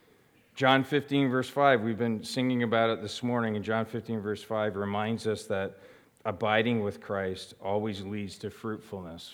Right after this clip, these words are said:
for Christ. It's not the other way around. Abiding with Christ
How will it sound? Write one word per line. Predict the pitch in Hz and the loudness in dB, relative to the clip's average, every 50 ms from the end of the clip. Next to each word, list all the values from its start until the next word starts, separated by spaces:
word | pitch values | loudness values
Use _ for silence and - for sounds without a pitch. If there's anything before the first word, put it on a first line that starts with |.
| - - | -20 -16
for | - 95 | -14 -14
Christ. | 87 - - 98 82 82 76 - - - - | -14 -12 -12 -10 -10 -10 -12 -16 -18 -16 -16
It's | - 98 - - | -16 -14 -12 -8
not | 110 107 107 107 107 - | -4 -2 -2 -2 -2 -4
the | 113 104 | -6 -6
other | 101 98 | -4 -4
way | 95 95 95 | -6 -6 -6
around. | 90 85 87 90 92 87 82 73 - - - _ _ _ _ _ _ _ _ _ _ _ _ _ _ _ _ _ _ _ _ _ _ _ - | -8 -8 -8 -8 -8 -10 -10 -12 -16 -20 -20 _ _ _ _ _ _ _ _ _ _ _ _ _ _ _ _ _ _ _ _ _ _ _ -12
Abiding | - 90 90 - 123 113 120 120 113 113 110 101 | -12 -10 -6 -2 2 2 4 4 2 2 -2 -2
with | 98 98 - - | -4 -6 -8 -10
Christ | - - 101 90 87 80 - - - - | -8 -8 -6 -6 -6 -8 -12 -14 -18 -18